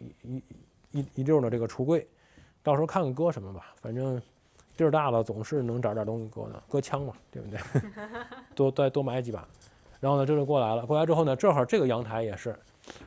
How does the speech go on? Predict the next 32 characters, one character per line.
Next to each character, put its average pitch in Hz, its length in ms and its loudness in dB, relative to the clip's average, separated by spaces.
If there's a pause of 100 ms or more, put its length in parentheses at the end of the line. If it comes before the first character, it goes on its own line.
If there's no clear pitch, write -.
这 - 140 2
个 170 40 6
阳 165 120 6
台 160 160 6
也， 110 320 -2
也 117 200 0
不 190 140 4
老 131 140 6
小 101 240 0
的， 104 120 -8
也 151 140 6
很 123 200 2
大 156 200 6
的 120 80 0
一 123 80 0
阳 120 160 0
台 110 300 -6
啊。 117 240 -6
<laughs> - 680 -8
嗯， 117 680 0
看 127 160 -8
看 117 100 -4
这 113 120 -6
阳 110 140 -6
台， 110 220 -6 (720)
也 117 160 -6
是 127 160 -2
这 120 60 -4
么 117 100 -6
个 110 100 -8
意 113 180 -8
思。 - 100 -12